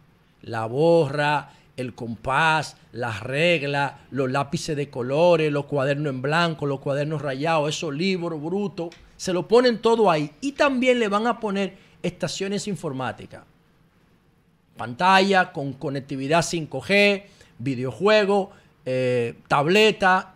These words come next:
y celulares. Y lo van a dejar solos. Y lo único que va a hacer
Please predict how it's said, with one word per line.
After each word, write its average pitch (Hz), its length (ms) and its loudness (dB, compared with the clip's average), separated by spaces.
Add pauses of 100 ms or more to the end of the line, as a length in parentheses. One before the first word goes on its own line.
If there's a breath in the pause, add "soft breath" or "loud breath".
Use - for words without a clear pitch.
y 139 80 -8
celulares. 120 640 -2 (400)
Y 277 80 -2
lo 302 80 4
van 359 160 12
a - 20 12
dejar 330 220 10
solos. 226 560 8 (680)
Y 254 120 -2
lo 277 120 8
único 403 440 10
que 302 140 8
va 285 200 10
a 277 40 10
hacer 202 640 4